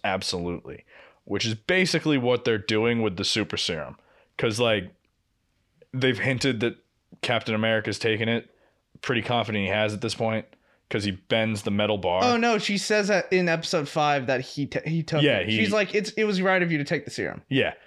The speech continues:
Speaker 2: Yeah.
Speaker 1: So, uh, before he takes it, though,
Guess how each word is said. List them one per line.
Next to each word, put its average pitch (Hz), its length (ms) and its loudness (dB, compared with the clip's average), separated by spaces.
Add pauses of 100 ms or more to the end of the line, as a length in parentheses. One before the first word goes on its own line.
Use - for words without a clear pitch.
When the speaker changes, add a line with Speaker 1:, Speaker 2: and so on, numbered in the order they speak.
(180)
Speaker 2:
Yeah. - 140 0
Speaker 1:
So, 131 420 4 (920)
uh, 113 340 4
before 135 500 2
he 151 100 4
takes 160 320 2
it, 110 140 0
though, 82 320 0